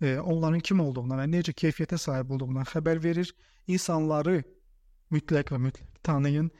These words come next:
düzgün analiz eləyin. E, hər nəsə, bu bir neçə dəqiqə demək olar ki, eyni şeyin üzərində danışırıq, amma o qədər önəmli bir şeydir ki,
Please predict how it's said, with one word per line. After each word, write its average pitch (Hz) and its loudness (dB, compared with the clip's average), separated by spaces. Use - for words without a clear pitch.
düzgün 147 2
analiz 135 0
eləyin. 147 0
E, 147 -2
hər 139 2
nəsə, 131 0
bu 143 -2
bir 151 2
neçə 143 0
dəqiqə 135 0
demək 143 0
olar 131 -4
ki, 175 0
eyni 151 4
şeyin 143 -2
üzərində 147 0
danışırıq, 165 -2
amma 180 0
o 196 2
qədər 175 0
önəmli 156 -2
bir 196 -2
şeydir 120 -4
ki, - -10